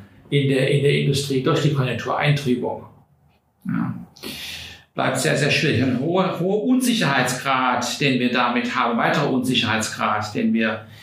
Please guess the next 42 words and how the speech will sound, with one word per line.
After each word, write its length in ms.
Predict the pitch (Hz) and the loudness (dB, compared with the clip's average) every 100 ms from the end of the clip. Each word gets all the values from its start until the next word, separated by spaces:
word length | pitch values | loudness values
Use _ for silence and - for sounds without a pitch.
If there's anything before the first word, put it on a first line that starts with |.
| - - _ | -20 -20 _
den 140 | 135 | 0
wir 100 | 131 | 2
in 60 | 131 | 2
unserem 320 | 127 127 120 | 2 2 0
Konjunktur- 600 | 123 143 131 - - 147 | 2 2 2 2 2 2
und 100 | 131 | 2
globalen 520 | 113 113 117 - 131 131 | 2 0 2 2 2 0
Umfeld, 640 | 120 123 120 117 - - | 0 0 2 0 -2 -4
Bild, 340 | 117 117 110 110 | 0 0 0 0
Bild 240 | 120 123 | -2 0
haben. 260 | 127 113 117 | 0 0 0
Ein 60 | |
weiterer 340 | 123 190 196 208 | 0 0 2 2
Unsicherheitsfaktor 760 | 170 165 160 - 165 - 160 | 4 2 2 2 0 0 -2
ergibt 280 | 143 151 - | 0 -2 -2
sich, 320 | 143 - - - - - - - - - | -4 -4 -8 -16 -20 -18 -18 -18 -20 -10
ja, 80 | 135 | -2
jetzt 200 | 147 185 | 0 2
mal 60 | 185 | 2
ein 60 | |
bisschen 180 | 165 190 | 2 0
auf 100 | 151 | 0
die 100 | - | 0
Inflation 480 | - 135 - 170 214 | 0 0 0 0 2
noch 100 | 226 | 2
schauen, 220 | 220 214 | 2 2
unser 140 | 160 160 | 2 2
letztes 320 | 180 190 - | 2 0 0
Thema, 540 | 175 170 151 147 - - - - - - _ - 131 | 2 4 2 -2 -6 -14 -20 -20 -20 -20 _ -10 -2
dass 200 | 156 156 | 0 2
ja 60 | 151 | 2
der 140 | 156 | 2
Ölpreis 300 | 202 175 143 | 2 0 0
wieder 140 | 143 | 0
steigt 520 | 135 131 139 - - 170 | 2 2 0 -2 -4 -2
und 100 | 156 | -2
auch 180 | 147 - | -2 -4
die 100 | 151 | -2
Gaspreise 640 | 139 175 - 143 135 131 | 0 0 -2 0 0 0
sind 80 | 127 | 0
jetzt 220 | 127 - | -2 0
kürzlich 640 | 147 147 127 120 - - | -2 -2 -2 -2 -4 -6